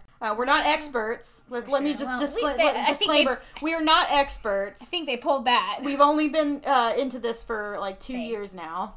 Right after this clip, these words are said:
Speaker 1: Um, so
Speaker 2: Yeah.
Speaker 1: it's, yeah, we're, we're still kind of new to it. Um, you know, so.
Speaker 2: Speak for yourself. I've read so much.
Speaker 1: You have.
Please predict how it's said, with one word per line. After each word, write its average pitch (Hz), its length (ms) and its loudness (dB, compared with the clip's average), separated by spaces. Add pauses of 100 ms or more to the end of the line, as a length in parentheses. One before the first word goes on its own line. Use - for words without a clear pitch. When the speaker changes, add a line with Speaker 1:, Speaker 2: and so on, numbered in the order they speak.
(100)
Speaker 1:
Um, 185 500 -8
so 175 300 -8
Speaker 2:
Yeah. 170 40 -8
Speaker 1:
it's, - 320 -14
yeah, 170 300 -8
we're, 208 220 -8
we're 277 120 -6
still 349 380 -6
kind 311 280 -6
of 311 80 -10
new 294 220 -6
to 294 220 -10
it. 262 240 -6 (460)
Um, 202 440 -8
you 208 80 -16
know, 185 160 -14
so. 185 440 -12
Speaker 2:
Speak 392 220 -14
for 262 80 -12
yourself. 220 340 -8
I've 311 120 -8
read 226 180 -10
so 254 240 -10
much. 262 480 -12
Speaker 1:
You 233 200 -8
have. 190 280 -6